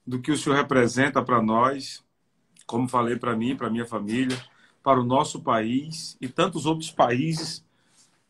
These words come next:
dos quais o senhor já passou pregando o evangelho. Não, não poderia ser diferente. Eu fui, eu fui, de certa forma,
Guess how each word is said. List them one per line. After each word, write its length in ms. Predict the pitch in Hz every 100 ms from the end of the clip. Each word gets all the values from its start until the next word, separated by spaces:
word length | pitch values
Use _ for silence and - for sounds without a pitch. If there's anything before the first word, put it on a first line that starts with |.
| _ 131
dos 200 | 135 -
quais 280 | 143 139
o 60 | 139
senhor 280 | - 139 127
já 180 | 135 131
passou 460 | 120 - 131 135
pregando 400 | 127 120 123 120
o 40 | 120
evangelho. 520 | 131 127 101 92 - _ _ _ - - _ -
Não, 280 | 156 185 208
não 160 | 175 185
poderia 420 | 196 180 202 226
ser 180 | 226 196
diferente. 560 | - 208 180 185 180
Eu 100 | 160
fui, 640 | 160 180 202 190 170 139 - _ _ _ _ - - _ _
eu 140 | - 127
fui, 760 | - 165 175 175 165 156 143
de 80 | 123
certa 380 | - 147 135 120
forma, 600 | - 160 190 156 110 -